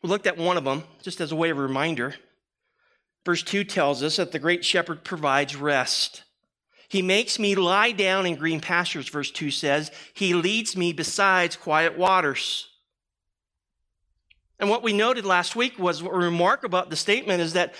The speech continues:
that sheep are very skittish. They, they, they don't have peace. They often don't find rest, and they need that comforting hand of the shepherd himself to be able to take a breath and relax.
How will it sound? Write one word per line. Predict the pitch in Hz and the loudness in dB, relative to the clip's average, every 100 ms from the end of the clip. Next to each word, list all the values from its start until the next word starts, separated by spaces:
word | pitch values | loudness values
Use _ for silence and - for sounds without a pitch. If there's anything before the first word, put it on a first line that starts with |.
| - | -10
that | 160 | -2
sheep | - 240 247 | 0 2 2
are | 220 147 | 0 -2
very | 139 202 214 | 0 0 2
skittish. | - - - 220 262 233 | 2 2 2 0 2 0
They, | 190 165 | 0 0
they, | 196 160 190 170 - _ | -2 0 -2 -2 -16 _
they | 262 | -4
don't | 240 320 285 311 - - _ - _ | 0 0 0 -2 -16 -20 _ -20 _
have | - 151 | 0 0
peace. | - - 139 170 - - - | -2 -6 -4 -2 -2 -4 -6
They | - | -6
often | 208 202 285 - 202 160 | 2 4 4 0 -4 0
don't | 175 - | -2 -4
find | - 160 143 | -2 0 0
rest, | 120 120 127 - - - - | 0 0 0 -2 -10 -10 -2
and | 180 | 0
they | 190 | 2
need | 190 208 269 | 2 2 2
that | 247 202 | 0 -2
comforting | - 220 214 185 | -4 -4 -2 -2
hand | 185 202 208 | 0 -2 -2
of | 170 | -2
the | |
shepherd | 165 - 220 226 | 0 2 0 0
himself | 170 147 - 240 175 170 - - - | -2 -2 0 2 2 0 -8 -16 -6
to | 170 | -4
be | 196 190 220 | -2 0 0
able | 240 214 | 0 -2
to | - - 180 170 - - _ _ _ _ _ _ _ _ _ _ _ _ - | 0 2 2 0 -8 -20 _ _ _ _ _ _ _ _ _ _ _ _ -10
take | 170 | -8
a | 170 | -6
breath | 139 143 151 | -4 -4 -6
and | 123 | -10
relax. | 110 110 - - - - | -10 -10 -14 -18 -18 -18